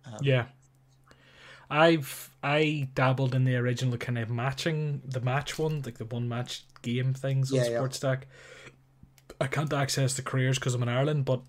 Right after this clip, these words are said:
Speaker 2: what I heard, I seen there was a bit of drama on Twitter. There was some analysis put out that basically said the Eels are better than F I or something, and then as it turns out, maybe they're not, but maybe some are, but ugh, bit of drama around all that.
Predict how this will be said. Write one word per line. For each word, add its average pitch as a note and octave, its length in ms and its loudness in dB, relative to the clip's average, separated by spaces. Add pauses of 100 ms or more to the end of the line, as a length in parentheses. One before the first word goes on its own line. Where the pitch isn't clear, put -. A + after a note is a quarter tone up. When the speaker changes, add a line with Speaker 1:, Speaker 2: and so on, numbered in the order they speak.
Speaker 2:
what C3 140 2
I C3 80 4
heard, C#3 500 2 (480)
I - 40 -14
seen E3+ 160 4
there D#3+ 60 6
was C3+ 60 4
a C3+ 40 4
bit C#3 80 6
of C3 60 6
drama C3+ 340 8
on C3 100 8
Twitter. C3 260 6
There C3 60 4
was A#2+ 120 2
some C3 100 0
analysis C3+ 440 2
put C#3 160 0
out C3 140 4
that - 80 -10
basically B2+ 340 0
said C3 180 0
the A#2+ 100 0
Eels A#2+ 160 0
are A#2 40 -4
better A#2 160 0
than A#2 100 -2
F A#2+ 200 -2
I A#2+ 180 0
or A#2+ 140 0
something, B2 460 0 (480)
and B2 140 0
then B2 100 2
as A#2+ 160 0
it A#2 80 -2
turns B2 260 0
out, A#2+ 200 2 (320)
maybe B2 260 -2
they're A2+ 140 -2
not, A#2 320 -4
but A#2+ 120 -4
maybe A#2+ 200 0
some B2 260 2
are, A#2+ 200 0
but C3 180 -8 (400)
ugh, - 200 -16 (100)
bit A#2 100 -4
of A2 80 -4
drama A2+ 440 -2
around A2+ 220 -4
all A2 140 -6
that. A#2 240 -4